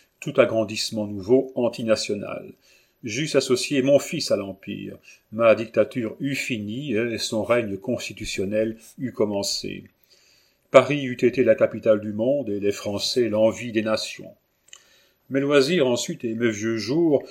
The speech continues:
eussent été consacrés, en compagnie de l'impératrice et durant l'apprentissage royal de mon fils, à visiter lentement et en vrai couple campagnard, avec nos propres chevaux,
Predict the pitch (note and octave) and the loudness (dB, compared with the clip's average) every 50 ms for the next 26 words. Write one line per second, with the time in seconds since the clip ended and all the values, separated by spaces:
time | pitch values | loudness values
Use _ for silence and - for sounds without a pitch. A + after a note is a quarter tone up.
0 | - - _ _ F3+ D#3 D3 - - C3+ B2 - B2+ A2+ - A#2 A2 - - A2 | -18 -20 _ _ -8 -8 -8 -4 -4 -4 0 0 0 0 0 -2 0 4 6 6
1 | G2 - - - A#2 C3 D3 D3+ B2+ G#2 G2+ G2 G2 G2 - G#2+ G2+ - G#2+ F#2+ | 6 4 -2 -2 0 0 0 0 -2 -4 -4 -6 -6 -2 -2 -2 2 4 2 2
2 | G#2+ B2+ C#3+ A2+ G#2 G#2 G#2+ G#2+ - A2+ G2+ G2+ G#2 G#2 - - C#3 E3 F3+ - | 2 -2 -2 -2 -2 0 -2 0 0 0 0 0 0 -2 -4 -6 -6 -4 -2 -2
3 | - - - - - - _ _ C3 B2+ C3 B2+ A2+ A#2+ A#2 G#2+ A2 B2+ B2 G#2+ | -2 -2 -4 -10 -20 -20 _ _ -2 0 0 0 2 0 0 2 2 2 4 6
4 | G#2+ G#2+ - - B2+ A2+ - - A#2 G#2 - - C#3+ D3+ C#3+ A#2+ G2+ F#2 F#2+ F2+ | 4 4 4 2 2 2 2 0 -4 -8 -4 -4 -2 0 0 -2 -2 -4 -6 0
5 | E2+ F#2+ A2 G#2+ G#2+ B2 B2+ A#2+ G#2+ A2 G#2 G2+ G2+ G2+ G2 - - - D3 D#3+ | 6 8 8 8 8 6 4 4 2 -2 -4 -6 -6 -8 -8 -10 -8 -8 -8 -8
6 | D#3 - - - A2+ - - - - - - - - _ - C3 C#3 D3 D3 C3+ | -8 -8 -10 -10 -10 -12 -14 -18 -18 -18 -18 -20 -20 _ -2 2 4 6 6 4
7 | C#3 D3+ C3+ C3 D3+ C#3 - - - C3 C#3 D#3 F3 E3+ D3+ C3 C3 C3 C3+ C3 | 4 2 0 0 -2 -4 -4 -2 0 0 2 2 2 2 2 2 2 4 2 2
8 | C3 - A2 G#2 G2 G#2+ A#2 A#2 A2+ A2+ G#2 G#2 G#2+ G#2+ G#2+ G2+ F2+ F2 G2 A#2 | 0 -4 -6 -4 -4 -2 -2 -2 -2 -4 -2 -2 0 0 0 0 2 4 4 4
9 | A#2 A2+ - - - C#3 B2+ - A#2+ A2 - - A#2+ A2 - A#2 A2 G#2 G#2 A#2 | 4 2 -2 -8 -8 -8 -4 -2 -4 -4 0 2 2 6 8 6 6 6 2 -2
10 | C#3 E3 E3+ D#3+ C3+ - - - - - _ C#3+ C3+ D#3 - - - D3 C#3 - | -4 -2 -2 -4 -4 -4 -8 -14 -18 -4 _ -2 -2 0 -2 0 0 -2 -2 2
11 | - F3 F3 F3 - - C3 B2+ - - - B2 A2 G2+ A2+ C#3 E3 F3 D#3+ - | 4 4 4 4 4 0 -2 0 0 0 0 0 0 2 0 0 0 -2 -4 -8